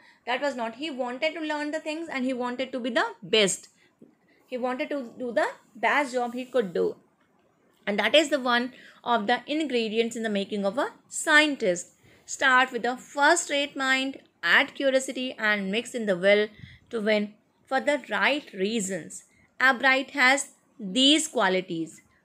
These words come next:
From the time the book, The Travels of Monarch X, opened the world of science to him, Richard Albright has never lost his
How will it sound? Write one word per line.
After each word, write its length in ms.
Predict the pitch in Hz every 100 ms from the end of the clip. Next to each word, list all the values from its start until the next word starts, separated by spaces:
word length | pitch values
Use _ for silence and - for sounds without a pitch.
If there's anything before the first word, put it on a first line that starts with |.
| _
From 340 | - 277 320
the 60 | 311
time 460 | 311 285 277 285 285 _ -
the 140 | 190
book, 380 | 185 226 247 - _ _ -
The 100 | 196
Travels 460 | 208 190 190 190
of 140 | 208 196
Monarch 560 | 196 208 233 277 294 -
X, 380 | - 208 202 - _ _
opened 420 | 254 269 330 320
the 60 | 269
world 300 | 220 220 208
of 120 | 214
science 480 | - 247 190 202 208
to 140 | - 254
him, 380 | - 180 160 - _ _ _ - _
Richard 440 | 240 269 311 320 320
Albright 480 | 247 226 226 220 240
has 200 | 262 247
never 360 | 220 214 254 277
lost 440 | 240 214 226 -
his 300 | 240 214 -